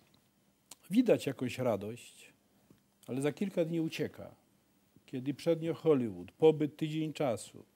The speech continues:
w hotelu i tak dalej, i tak dalej. Kiedy dla młodego człowieka,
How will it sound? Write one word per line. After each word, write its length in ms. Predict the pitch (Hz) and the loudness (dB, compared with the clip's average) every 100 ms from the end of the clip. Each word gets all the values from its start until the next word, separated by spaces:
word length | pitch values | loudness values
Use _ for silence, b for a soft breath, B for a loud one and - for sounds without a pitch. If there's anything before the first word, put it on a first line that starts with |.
| - | -20
w 60 | _ | _
hotelu 520 | 143 143 156 123 101 | -12 -6 -4 -4 -6
i 80 | 113 | -12
tak 220 | 139 135 | -12 -8
dalej, 260 | 147 147 147 | -6 -4 -4
i 40 | |
tak 200 | 143 131 | -6 -8
dalej. 360 | 120 110 131 151 _ b b b b | -8 -10 -14 -18 _ b b b b
Kiedy 160 | - 143 | 2 10
dla 120 | 156 | 10
młodego 400 | 160 160 170 175 | 12 8 6 4
człowieka, 640 | - 175 180 165 107 85 | 2 0 2 0 -2 -8